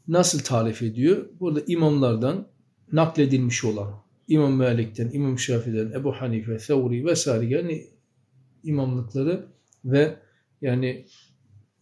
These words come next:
metbu oluşları ve işte muhtebi mezhep sahibi ol-, olma, olan imamlar. Tamam, bunların sözlerini, fetvalarını ne diyorlar diyor, bunu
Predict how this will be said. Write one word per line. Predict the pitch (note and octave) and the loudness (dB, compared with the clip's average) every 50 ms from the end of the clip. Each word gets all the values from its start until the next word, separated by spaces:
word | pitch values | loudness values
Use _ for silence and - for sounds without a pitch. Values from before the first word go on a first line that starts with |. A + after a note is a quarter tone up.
| _ - | _ -6
metbu | - C#3 C3+ C3+ C3 - - D3 C#3+ C3+ - - - C#3 | -2 2 2 2 2 2 2 2 2 2 2 -4 -4 -2
oluşları | B2 B2 A#2+ - - C3 C#3+ D3+ | -2 -2 -2 -2 -2 -2 0 2
ve | D3 C#3+ | 2 2
işte | C#3 C3+ - D3 | 0 -2 -4 -4
muhtebi | B2+ B2+ B2 B2 - - D3+ C#3+ C3+ C3 | -2 -2 -4 -4 0 0 2 2 2 2
mezhep | B2 A#2+ A#2+ - D#3 C#3+ - | 0 0 -2 0 -2 -2 -2
sahibi | - C#3+ C3 A#2+ A#2 B2 | -2 -2 0 0 0 0
ol-, | A#2+ C3 B2 B2 B2+ C3 | -2 -2 -2 -2 -4 -4
olma, | C3+ C3 B2 B2+ C3+ D3+ D#3 - | -4 -2 -2 0 -2 -2 -2 -2
olan | - C#3+ B2+ C3+ D3+ D#3 D#3 - - | -2 -2 0 0 0 0 -2 0 0
imamlar. | D3+ C#3 C#3 B2+ B2 A#2+ A2+ G#2+ G2 G2 - - - - - - - - - - - - - _ _ _ _ _ _ _ - - - - - - | 2 2 4 2 2 2 2 0 -2 -6 -10 -12 -14 -16 -18 -20 -20 -20 -20 -20 -20 -20 -20 _ _ _ _ _ _ _ -20 -20 -20 -18 -14 -6
Tamam, | - C#3 B2+ A#2+ B2 | -2 0 0 2 4
bunların | E3+ A3 G#3+ F3+ D#3+ D3 D#3 F#3 A3 A3+ - - - _ _ _ _ _ _ _ _ _ _ _ _ _ _ _ _ _ - - - | 6 6 6 8 8 6 6 6 4 2 -2 -6 -20 _ _ _ _ _ _ _ _ _ _ _ _ _ _ _ _ _ -12 -10 -6
sözlerini, | - - F3+ F3 D#3 C3 C3+ C3 B2+ B2+ B2 | 0 4 4 6 6 4 2 2 2 2 0
fetvalarını | A#2+ - E3 E3+ E3 - D3 C#3 C3 B2+ C3 B2+ B2+ C3 D3 | 0 0 0 0 0 2 2 2 2 2 2 0 0 0 0
ne | E3+ E3 C#3 | 0 0 2
diyorlar | C3+ C3 B2+ A#2+ A#2+ A#2 A2+ A2+ | 2 4 4 4 2 2 0 0
diyor, | A#2+ C3+ D#3 G3+ G3+ G3+ - | 2 4 4 4 2 0 -8
bunu | - - G#3+ E3+ D#3+ D#3+ D#3 D3 C#3+ D#3+ F#3+ G#3 A3 - | -12 -14 -12 -4 0 0 2 2 2 2 0 0 -4 -8